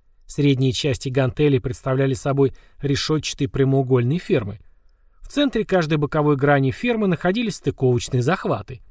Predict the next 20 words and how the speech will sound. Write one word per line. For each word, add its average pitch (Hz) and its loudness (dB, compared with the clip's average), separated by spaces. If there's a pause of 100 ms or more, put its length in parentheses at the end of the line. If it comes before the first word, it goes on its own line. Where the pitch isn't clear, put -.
(460)
В 147 -2
одном 139 2
из 120 -4
таких 127 -4
захватов 143 0
обоих 127 2
секций 156 0 (300)
располагались 226 -2
концы 180 -2
прямоугольно-решетчатой 160 0
фермы 139 0
приличной 127 -2
длины. 156 -2 (680)
Эта 156 0
ферма 151 2
не 151 2
только 175 0
соединяла 135 0
две 131 0
секции, 113 -6